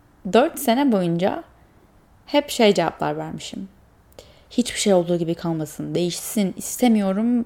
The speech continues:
değişim iyidir, e, hiçbir şeye tutunmuyorum" falan, böyle özgürlük ötesi cevaplar. Ama aynı zamanda isyankar, yani memnun değil.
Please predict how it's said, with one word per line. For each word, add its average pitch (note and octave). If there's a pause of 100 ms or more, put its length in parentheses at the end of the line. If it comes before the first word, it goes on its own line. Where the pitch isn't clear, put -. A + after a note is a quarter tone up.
(120)
değişim F#3
iyidir, F#3+ (520)
e, F#3+
hiçbir -
şeye G3
tutunmuyorum" G#3+
falan, F3+
böyle E3+
özgürlük D#3 (180)
ötesi C#3+ (760)
cevaplar. - (400)
Ama G#3+
aynı B3
zamanda A#3
isyankar, E3+
yani D3+
memnun D#3+
değil. C#3